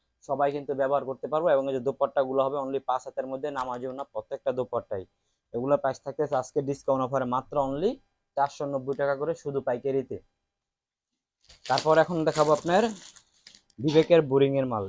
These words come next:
জামা প্লাস ওড়না কাট আউট করা। এই যে ভিউয়ার্স দেখুন, এই দেখুন বিবেকের বোরিং এর মাল, এই যে এটা কিন্তু আপনার থ্রি পিসটা বডিটা থাকতেছে, এবং এই যে দেখুন প্যানেলে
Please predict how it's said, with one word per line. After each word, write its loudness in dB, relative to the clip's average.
জামা 2
প্লাস 8
ওড়না -6
কাট -2
আউট -2
করা। 0
এই -4
যে -2
ভিউয়ার্স 0
দেখুন, 0
এই -2
দেখুন -8
বিবেকের 2
বোরিং 0
এর -6
মাল, -2
এই -2
যে -2
এটা -4
কিন্তু -4
আপনার 0
থ্রি 0
পিসটা 0
বডিটা 4
থাকতেছে, -2
এবং -4
এই -10
যে -6
দেখুন -6
প্যানেলে -6